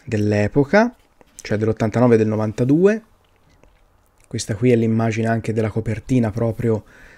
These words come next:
della slipcase. E poi abbiamo la confezione che contiene i due film. Ecco qua.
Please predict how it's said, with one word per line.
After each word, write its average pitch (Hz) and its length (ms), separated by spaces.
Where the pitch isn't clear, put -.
della 110 180
slipcase. 190 760
E 208 80
poi 117 320
abbiamo 110 640
la 113 160
confezione 107 680
che - 240
contiene 104 840
i 117 100
due 110 160
film. 101 540
Ecco 104 280
qua. - 220